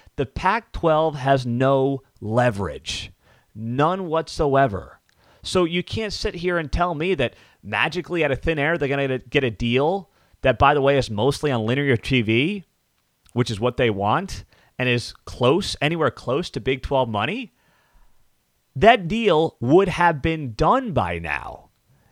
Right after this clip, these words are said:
if the Pac-twelve could have gotten that deal. They can't get that deal. That deal does not exist for them. So I, Kirk Schultz can say whatever he wants, uh,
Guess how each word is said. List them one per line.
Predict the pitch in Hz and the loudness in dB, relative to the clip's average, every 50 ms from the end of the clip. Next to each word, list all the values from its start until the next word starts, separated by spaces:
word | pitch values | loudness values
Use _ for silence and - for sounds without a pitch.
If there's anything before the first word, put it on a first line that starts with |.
| _ _ | _ _
if | 160 160 | 2 2
the | - 165 | 2 -2
Pac-twelve | - 175 170 180 - - - 170 165 151 | 2 2 2 2 2 0 -2 -2 -2 0
could | - 185 165 | -4 -4 -4
have | 165 123 - _ _ | -4 -6 -8 _ _
gotten | - 214 262 - - 151 151 117 | -2 0 0 0 0 -2 0 2
that | 110 98 85 85 85 | 2 2 2 0 -2
deal. | 110 104 90 71 62 60 - - _ _ _ _ _ _ _ _ _ _ _ _ - | -2 -2 -2 -2 -6 -12 -18 -20 _ _ _ _ _ _ _ _ _ _ _ _ 2
They | 135 175 202 | 4 4 4
can't | 196 - - - 247 269 277 - | 2 -2 -8 -8 -8 -8 -10 -6
get | - 190 160 135 - | -2 -2 -2 0 0
that | 139 123 104 95 - | 0 0 0 0 -4
deal. | 113 104 80 71 85 | -8 -10 -10 -8 -4
That | 120 160 220 190 - | -2 -2 -2 -2 -4
deal | - 240 247 240 185 156 160 165 160 - - _ _ _ | -6 -4 0 2 4 6 6 4 4 0 -6 _ _ _
does | - 165 156 131 | -2 -2 -2 0
not | 143 151 156 175 170 | 0 0 2 2 0
exist | 151 117 113 113 151 147 131 - - | 0 -2 -2 0 0 -2 -2 -4 -4
for | - 120 | -4 -2
them. | 107 98 85 71 62 - _ _ _ _ _ _ _ _ _ _ _ _ _ _ _ _ _ _ _ _ | -2 -2 -4 -4 -8 -16 _ _ _ _ _ _ _ _ _ _ _ _ _ _ _ _ _ _ _ _
So | - - - 180 165 165 - - _ | -8 2 4 6 6 6 4 0 _
I, | - - - 131 139 156 160 - - - | -16 -14 -10 -8 -6 -6 -6 -6 -8 -6
Kirk | - 214 233 226 | 0 0 0 0
Schultz | - - 214 208 202 196 - - | 0 0 0 0 0 -2 -4 -4
can | - 185 156 | -4 -4 -4
say | - - 170 165 | 0 2 2 4
whatever | 151 139 139 151 165 175 180 | 4 6 6 6 6 4 4
he | 170 180 | 6 6
wants, | 175 165 160 156 156 156 156 156 - - - - - _ _ - - - _ _ _ - | 6 8 8 6 6 6 4 2 -2 -8 -10 -12 -12 _ _ -20 -20 -20 _ _ _ 0
uh, | 123 127 - | 2 2 2